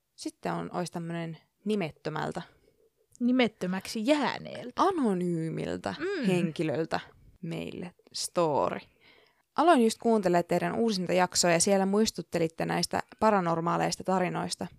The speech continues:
Speaker 1: No, en osaa sanoa, onko tää ihan sitä, mitä etitte, mutta kerron kuitenkin. Me etitään ihan siis kaikenlaisia tarinoita.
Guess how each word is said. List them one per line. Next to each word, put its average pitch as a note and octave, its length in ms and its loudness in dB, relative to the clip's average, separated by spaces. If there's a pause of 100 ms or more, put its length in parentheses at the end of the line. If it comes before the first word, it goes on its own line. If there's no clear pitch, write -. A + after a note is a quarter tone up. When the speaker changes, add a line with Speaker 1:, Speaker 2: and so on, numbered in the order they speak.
(140)
Speaker 1:
No, G#3 220 4 (240)
en G3 160 0
osaa G#3 220 2
sanoa, A#3+ 420 4
onko F#3+ 220 0
tää F#3 280 2 (280)
ihan A3+ 240 2
sitä, F3+ 200 0
mitä F3+ 220 -2
etitte, F#3+ 520 -4 (480)
mutta F#3+ 220 -2
kerron F3+ 380 2
kuitenkin. - 680 -2 (580)
Me E3+ 140 4
etitään D3+ 360 2
ihan C#3+ 220 -4
siis - 180 -12
kaikenlaisia - 600 -2
tarinoita. A3+ 300 2